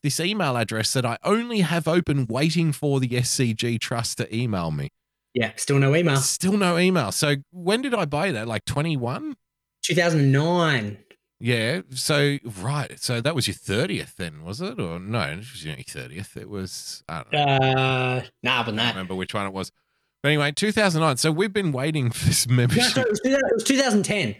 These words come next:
Speaker 2: 'Cause I thought
Speaker 1: Two thousand ten.
Speaker 2: twenty twenty would be our ten years. Yeah, it was
Speaker 1: Okay.
Speaker 2: two thousand ten you got it.
Speaker 1: Ah,
Speaker 2: Um, so I
Speaker 1: okay.
Speaker 2: thought last year was our ten years. I'm like, "Yeah, we're pretty close to the money
Speaker 1: Gotta
Speaker 2: there."
Speaker 1: be close now, don't we? Surely.
Speaker 2: Yeah, we're not,
Speaker 1: Fuck.
Speaker 2: we're not far off.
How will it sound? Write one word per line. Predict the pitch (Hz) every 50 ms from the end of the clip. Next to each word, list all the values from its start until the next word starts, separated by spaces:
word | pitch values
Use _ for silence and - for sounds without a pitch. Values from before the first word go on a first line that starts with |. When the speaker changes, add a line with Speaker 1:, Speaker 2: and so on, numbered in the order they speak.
| - -
Speaker 2:
'Cause | - 127 135
I | 131 131
thought | 127
Speaker 1:
Two | 208 214
thousand | 233 123
ten. | 113 110
Speaker 2:
twenty | 214 214 202 185
twenty | - - 208 214 208
would | 185 196 180 175
be | 180 190 185
our | 170 151
ten | - - 180 175 170
years. | 160 160 156 147 117 104 92 - - - - - -
Yeah, | - 165
it |
was | 170 -
Speaker 1:
Okay. | - 254
Speaker 2:
two | 285
thousand | 269 196 - - -
ten | - 202 202 185
you | 170 139
got | 135 135 165
it. | 226 349 - _ _ _ _
Speaker 1:
Ah, | - 92 101 104 113 117 123 147 151 147 147 143 139 143 143 143 143 143
Speaker 2:
Um, | 139 135
so | 127
I | 127 127 - 175
Speaker 1:
okay. | 175
Speaker 2:
thought | - 214 214 180
last | 180 196 208 214 208 - -
year | 208 202
was | 190 175 185
our | 170 151
ten | - - 185 180 175
years. | 170 170 175 190 226 233 220 - - - - _ -
I'm | 240
like, | 277 339
"Yeah, | 403 440 440 415 381 370
we're | 330 -
pretty | - - 262 262
close | - - 226 185 165 - -
to |
the | - 180
money | 175 175 175 151 135
Speaker 1:
Gotta | 117 107 -
Speaker 2:
there." | 147
Speaker 1:
be | 131 131 -
close | - - 139 131 117 92 - -
now, | 131 143 151 156 143
don't | - 127 127 147 160
we? | 190 208 208
Surely. | 175 - - - - - 214 220 208 196 139 107
Speaker 2:
Yeah, | 113 117 110
we're | 113 117
not, | 123 131
Speaker 1:
Fuck. | 131 151 143 -
Speaker 2:
we're | 139
not | 139 135 131
far | - 135 135 131 127 131
off. | 127 127 - - - - - -